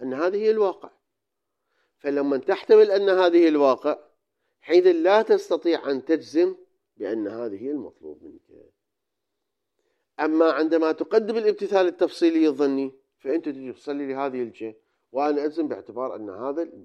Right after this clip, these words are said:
قامت عليه البينة، فحينئذ لما نأتي بالعمل الاحتياطي بعد ذلك، أحتي-، آتي به برجاء محبوبيته، برجاء مطلوبيته. فحينئذ يقول بأنه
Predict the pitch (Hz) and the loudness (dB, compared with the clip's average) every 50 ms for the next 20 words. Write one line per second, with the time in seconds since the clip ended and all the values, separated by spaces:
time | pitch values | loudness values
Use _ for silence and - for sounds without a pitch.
0 | _ _ - - 147 165 190 202 - 175 170 175 165 156 147 139 127 127 123 117 | _ _ -6 -2 -2 -2 -2 -4 -6 -4 -4 -4 -2 -4 -4 -6 -6 -6 -6 -6
1 | 107 101 - _ _ _ _ _ _ _ _ _ _ _ _ _ _ _ _ _ | -8 -12 -14 _ _ _ _ _ _ _ _ _ _ _ _ _ _ _ _ _
2 | _ _ _ _ _ _ _ _ _ _ - 131 123 - 147 151 151 147 147 147 | _ _ _ _ _ _ _ _ _ _ -14 -14 -8 -4 -4 -2 0 0 2 2
3 | 147 143 143 151 165 185 220 226 226 240 214 202 185 156 185 196 185 180 160 139 | 2 2 2 2 2 2 2 0 0 4 4 4 4 4 0 -2 -2 -2 -4 -6
4 | - - - 170 165 151 147 - 156 147 135 139 147 139 135 131 123 120 117 - | -10 -8 -2 0 0 0 -2 -2 -2 -2 -2 0 -2 0 2 2 0 0 -2 -8
5 | 143 151 _ _ _ _ 277 - - _ - 196 180 - - 180 175 175 190 170 | -10 -14 _ _ _ _ -20 -20 -20 _ -20 -20 -16 -12 -10 -10 -10 -10 -14 -14
6 | 175 175 160 143 131 120 123 110 - 143 127 - 123 110 87 - - 80 80 69 | -14 -14 -12 -8 -8 -8 -8 -8 -8 -10 -10 -10 -10 -14 -16 -20 -20 -20 -20 -20
7 | - 87 87 - _ _ 90 113 127 120 101 98 101 120 - 110 120 98 85 _ | -20 -20 -20 -20 _ _ -20 -16 -14 -14 -14 -12 -12 -12 -12 -12 -12 -16 -18 _
8 | - 78 71 64 78 78 82 _ _ _ _ 65 62 53 - _ _ _ _ _ | -20 -20 -20 _ -20 -20 -20 _ _ _ _ -20 -20 -20 -20 _ _ _ _ _
9 | _ _ _ _ _ _ _ _ _ _ _ _ _ _ _ _ _ _ _ _ | _ _ _ _ _ _ _ _ _ _ _ _ _ _ _ _ _ _ _ _
10 | _ _ _ _ _ _ _ _ _ - 123 - - 156 196 196 175 156 123 123 | _ _ _ _ _ _ _ _ _ -18 -16 -10 -8 -8 -4 -2 -2 -2 -2 -2
11 | 117 113 87 90 98 90 - - 131 151 160 170 160 120 - - - 143 151 170 | -6 -6 -8 -8 -12 -14 -12 -8 -4 -2 -2 -2 -2 -4 -12 -12 -8 -6 -6 -2
12 | 170 175 170 175 180 180 180 180 | -2 -2 -2 -2 -4 -4 -4 -6